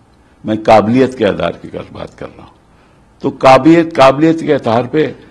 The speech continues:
अ, सभी, सभी लोगों को, अ, मंत्रालय में शामिल करना चाहिए।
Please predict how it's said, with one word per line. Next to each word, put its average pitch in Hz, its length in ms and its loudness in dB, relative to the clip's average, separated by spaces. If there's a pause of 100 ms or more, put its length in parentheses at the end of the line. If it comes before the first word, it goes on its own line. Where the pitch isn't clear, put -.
(280)
अ, 98 80 -4
सभी, 131 600 -2
सभी 143 280 -2
लोगों 95 320 -2
को, 185 300 -10 (400)
अ, - 160 -8
मंत्रालय 92 600 -2
में - 460 -12
शामिल 87 360 -6
करना 82 320 -10
चाहिए। - 360 -16